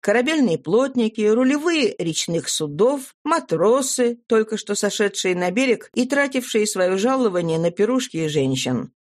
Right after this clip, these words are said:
Были тут и кучера, и завсегдатаи кабаков, и солдаты, осужденные за какое-нибудь нарушение дисциплины носить красные мундиры черной подкладкой наружу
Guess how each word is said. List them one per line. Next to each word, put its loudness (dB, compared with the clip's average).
Были 2
тут -4
и -2
кучера, 0
и 0
завсегдатаи 0
кабаков, 0
и 0
солдаты, 0
осужденные 2
за -4
какое-нибудь 0
нарушение 2
дисциплины 0
носить -2
красные 0
мундиры 0
черной 0
подкладкой 0
наружу 0